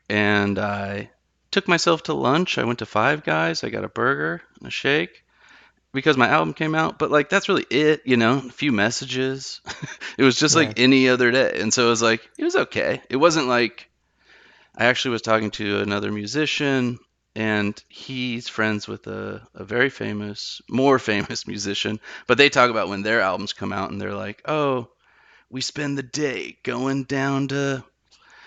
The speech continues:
Speaker 1: the beach, and we do this, and we have these parties," and, you know, <laughs> it's like,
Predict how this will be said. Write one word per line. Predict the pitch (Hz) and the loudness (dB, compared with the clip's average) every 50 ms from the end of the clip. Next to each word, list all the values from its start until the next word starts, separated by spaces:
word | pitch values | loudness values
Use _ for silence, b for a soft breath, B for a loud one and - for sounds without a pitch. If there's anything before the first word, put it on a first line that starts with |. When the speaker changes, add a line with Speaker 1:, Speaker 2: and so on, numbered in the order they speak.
| b b b | b b b
Speaker 1:
the | 156 151 - _ | -4 -4 -4 _
beach, | - 170 156 117 - - - - 117 | -4 -4 -2 -2 -4 -4 -4 -2 0
and | 117 113 120 | 0 2 2
we | 123 123 123 | 2 2 0
do | 123 - 147 156 151 151 | 0 0 0 2 2 2
this, | 147 156 151 123 120 - - | 2 2 2 2 2 2 0
and | 127 123 | -2 -2
we | 127 | -2
have | 135 131 | -2 -4
these | 139 135 - | -4 -8 -10
parties," | - - - - 147 147 147 135 120 110 98 90 - - | -12 -12 -6 -2 2 4 4 4 4 2 0 -2 -4 -4
and, | - 113 117 113 - - | -4 -4 -6 -6 -4 -2
you | - 113 | -2 0
know, | 110 - - - | 0 -2 -2 -2
<laughs> | - | -2
it's | 127 117 - - - - | -4 -2 -2 -2 0 2
like, | 107 107 - - - | 2 0 0 -2 -6